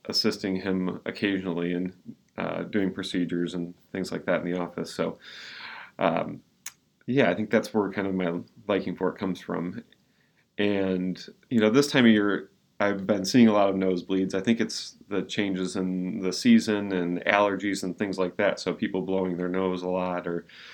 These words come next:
people using a lot of, you know, nasal sprays and things like that, which might be increasing the incidence around this time of year. And then you also seem to see it a lot in the winter,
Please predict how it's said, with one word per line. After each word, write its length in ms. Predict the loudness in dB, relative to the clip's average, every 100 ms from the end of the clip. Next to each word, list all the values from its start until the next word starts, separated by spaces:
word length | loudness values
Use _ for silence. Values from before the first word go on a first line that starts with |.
| -20 -8
people 240 | -6 -2 0
using 360 | 0 -2 -2
a 40 | -2
lot 160 | -2
of, 240 | -2 -4 -8 -14 -8
you 80 | -6
know, 260 | -6 -8 -10
nasal 360 | -2 0 0 -4
sprays 380 | -6 -4 -2 -2
and 160 | -4
things 220 | -4 -6 -6
like 140 | -4
that, 200 | -2 -2
which 220 | -6 -8
might 240 | -6 -4 -2
be 200 | -4 -4 _ -20 -20 -20 -20 -20 0
increasing 600 | 0 2 0 0 -2 -2
the 100 | 0
incidence 540 | -2 -2 -4 -4 -4
around 260 | -2 -2 -2
this 160 | -4
time 220 | -6 -4 -2
of 80 |
year. 300 | -2 -2 -4 -2
And 140 | 4
then 100 | 4
you 140 | 6 4
also 260 | 2 0
seem 220 | -4 -2
to 80 | -4
see 180 | -2 -2
it 60 | 0
a 40 |
lot 200 | 0 -2
in 80 | -2
the 80 | -2
winter, 520 | -2 -2 -2 -4